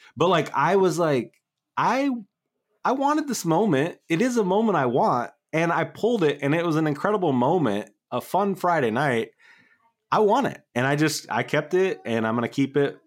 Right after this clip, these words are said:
Well, now I've gotta keep it for at least another three hundred and sixty-four days. Uh, so <laughs> it's, it's locked up, and I, I really, uh, just, I love having,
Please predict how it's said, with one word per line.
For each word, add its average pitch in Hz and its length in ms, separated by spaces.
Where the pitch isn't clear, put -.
Well, 92 320
now 113 180
I've 113 160
gotta 101 180
keep 101 200
it 87 80
for 101 160
at 85 80
least 123 260
another 98 240
three 107 160
hundred 92 180
and 87 120
sixty-four 98 540
days. 98 400
Uh, 101 500
so 110 560
<laughs> - 120
it's, 127 360
it's 147 220
locked 202 280
up, 170 300
and 135 100
I, 156 340
I 131 160
really, 151 800
uh, 104 420
just, 113 340
I 117 100
love 110 360
having, 98 560